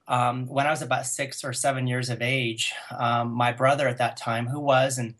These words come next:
still is eighteen years older than myself, was diagnosed with paranoid schizophrenia. And back in the nineteen seventies, there was never any other solution by taking herbs and taking some pills here and there. Um, there was never any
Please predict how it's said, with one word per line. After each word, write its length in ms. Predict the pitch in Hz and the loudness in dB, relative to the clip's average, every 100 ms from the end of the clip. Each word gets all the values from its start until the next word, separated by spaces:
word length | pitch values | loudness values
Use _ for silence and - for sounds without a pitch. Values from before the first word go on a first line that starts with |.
| _ _ _ | _ _ _
still 300 | - - 143 | -10 -2 -2
is 340 | 139 135 131 123 | 0 0 0 -2
eighteen 420 | 135 127 127 135 127 | -4 -6 -4 -2 0
years 220 | 123 123 | 0 0
older 240 | 127 123 | 0 0
than 140 | 120 117 | 2 2
myself, 480 | 113 - 127 127 | 2 2 4 4
was 160 | 123 117 | 0 -2
diagnosed 640 | 123 120 120 113 117 113 | 0 2 0 -2 -4 -4
with 160 | 117 113 | -6 -4
paranoid 420 | - 127 123 117 | 2 2 4 0
schizophrenia. 720 | 117 127 123 113 120 113 95 - - - - - | -2 -4 -8 -2 0 0 -2 -6 -16 -18 -16 -2
And 160 | 127 | 2
back 280 | 127 156 160 | 4 4 2
in 80 | 147 | 0
the 40 | |
nineteen 440 | 123 135 - 135 120 | 0 0 0 -2 0
seventies, 640 | - 170 139 117 117 117 | 2 0 0 -4 -4 -4
there 200 | 127 127 | -4 -2
was 220 | 127 123 | -2 -4
never 460 | 127 127 131 123 123 | -2 0 0 -2 -2
any 420 | 127 127 123 123 | -4 -2 0 -2
other 200 | - 123 | -2 -2
solution 520 | - 113 123 127 127 | -2 -2 -2 -2 -2
by 140 | 120 113 | 0 0
taking 340 | 123 127 123 127 | 0 -2 -4 0
herbs 440 | 139 123 110 - | 2 2 0 -6
and 120 | 113 | -6
taking 280 | 113 127 127 | -4 -2 -2
some 200 | 123 117 | -2 -2
pills 340 | 117 143 117 | 0 2 2
here 220 | - 123 113 | 0 0 0
and 100 | 110 | 2
there. 240 | 107 107 - - - | 2 2 -2 -14 -6
Um, 220 | - 120 120 | 0 2 4
there 80 | |
was 140 | 127 127 | 2 2
never 240 | 135 135 | 2 2
any 420 | 131 123 120 120 | 2 0 0 -4